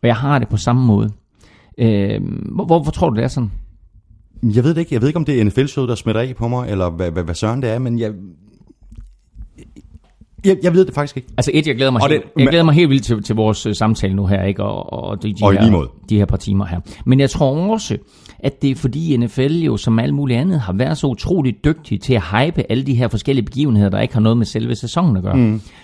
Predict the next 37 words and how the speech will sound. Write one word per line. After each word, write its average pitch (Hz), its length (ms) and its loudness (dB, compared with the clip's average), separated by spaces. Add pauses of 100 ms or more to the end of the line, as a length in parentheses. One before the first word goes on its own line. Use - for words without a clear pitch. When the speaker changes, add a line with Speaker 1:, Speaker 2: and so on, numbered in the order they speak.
(160)
Speaker 1:
Og - 140 0
draften 139 400 2
bliver 180 240 2
bare 117 260 0
større 143 460 0
og - 140 -4
større, 151 420 0
og 113 80 0
der 98 60 2
bliver 147 200 2
mere 135 220 4
og 120 60 2
mere 120 200 2
fokus 139 440 0
på 131 220 4
det, - 100 -2
og 98 140 0
vi 135 60 4
har 143 80 4
selvfølgelig 120 340 0
holdt 95 140 2
enormt 110 360 2
fokus 123 300 -2
på 110 140 0
det 104 60 2
inde 120 120 2
på 107 80 0
Gul 104 220 -4
Klud. 139 240 4 (500)
Øh, 104 240 4
har 104 100 -2
sågar 104 200 2
også 104 180 2
udgivet 104 260 2
et 80 80 -8
draftmagasin. 104 680 2
Speaker 2:
Mm. 101 180 -2